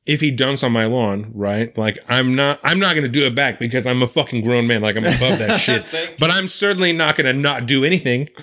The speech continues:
Speaker 1: you know? And if you're dumping on my lawn, I'm just gonna give it to the police. M-, fuck you. You're taking shits on my lawn, man. I know. What are you gonna say? Like, you can't do that. I don't know.
Speaker 2: Uh,
Speaker 1: Which
Speaker 2: let's just hope
Speaker 1: feels
Speaker 2: it doesn't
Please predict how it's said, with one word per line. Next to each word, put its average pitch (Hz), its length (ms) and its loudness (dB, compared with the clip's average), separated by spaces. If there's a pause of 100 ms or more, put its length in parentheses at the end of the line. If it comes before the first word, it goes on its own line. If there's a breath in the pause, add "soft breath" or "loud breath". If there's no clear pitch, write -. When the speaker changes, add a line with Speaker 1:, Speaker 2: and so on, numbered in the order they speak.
(140 loud breath)
Speaker 1:
you 139 140 2
know? 139 240 2
And 147 160 2
if 156 120 -2
you're 147 140 0
dumping 156 340 0
on 135 100 0
my 131 120 2
lawn, 147 320 0
I'm 190 160 0
just 202 180 0
gonna 190 200 0
give 143 200 -2
it 180 80 -4
to - 100 -4
the 165 60 0
police. 165 420 -4
M-, 143 220 -4
fuck - 320 -4
you. 127 120 0
You're 156 160 2
taking 208 240 0
shits 226 260 0
on 208 60 -2
my 220 120 0
lawn, 226 300 0
man. 185 260 0 (300 loud breath)
I 185 40 -2
know. 165 260 0 (540 loud breath)
What 175 180 0
are 214 40 2
you 208 60 0
gonna 240 140 2
say? 269 360 0
Like, 160 160 0
you 233 80 -12
can't 226 220 2
do 175 140 2
that. 190 440 0 (380)
I 131 140 2
don't 127 120 0
know. 101 200 -2 (360 loud breath)
Speaker 2:
Uh, - 160 -2
Speaker 1:
Which 165 200 -2
Speaker 2:
let's 196 200 -2
just 196 200 0
hope 175 140 0
Speaker 1:
feels 226 200 0
Speaker 2:
it 208 60 0
doesn't 143 140 0